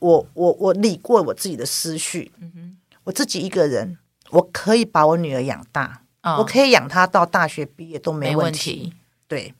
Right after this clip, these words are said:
Speaker 1: 我，我会去算她。
Speaker 2: 不差你这一个。
Speaker 1: 我不差，我没关系，
Speaker 2: 嗯。
Speaker 1: 你要跟我这样拖着，门都没有，
Speaker 2: 嗯哼。
Speaker 1: 门都没有。好，弄好了之后，我就找律师，然后去北美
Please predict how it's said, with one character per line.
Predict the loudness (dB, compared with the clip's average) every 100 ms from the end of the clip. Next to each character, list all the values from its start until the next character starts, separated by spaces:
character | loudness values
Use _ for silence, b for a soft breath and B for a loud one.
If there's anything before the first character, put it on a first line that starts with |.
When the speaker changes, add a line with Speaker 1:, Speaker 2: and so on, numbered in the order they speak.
| -2
Speaker 1:
我， | -2 2
我 | 2
会 | 2
去 | -2
算 | -6 -2 -2 -2
她。 | -10 -10
Speaker 2:
不 | -8
差 | -6 0 0 0
你 | -4
这 | -8 -10
一 | -10
个。 | -2
Speaker 1:
我 | -2
不 | 0
差， | -4 2 2 2 -2 -8
我 |
没 | -4 0
关 | 2 0
系， | -2
Speaker 2:
嗯。 | 0
Speaker 1:
你 |
要 | 2
跟 | 2 2
我 |
这 | 2
样 | 0 -2
拖 | -2 0
着， | 0 -6 -4
门 | -2 -2 2
都 | 0
没 | 0 -4 -6
有， | -6 -6 -8 _
Speaker 2:
嗯 | _ -20 -14
哼。 | -2
Speaker 1:
门 | 0
都 | 4 4
没 | 4 0 -2
有。 | -4 -6 _ _ _ _ _
好， | -4 -4 -12 _ _ _ _ _ -4
弄 | 0
好 | 2 0
了 |
之 | -2 -2
后， | 2 2 0 _ _ -16
我 |
就 | -8
找 | -2 -2
律 | -2
师， | -6 -6 -6 -10 -2
然 | 2
后 | 2
去 | 0 -2 -4 -6
北 | -2 -2
美 | -2 -6 -10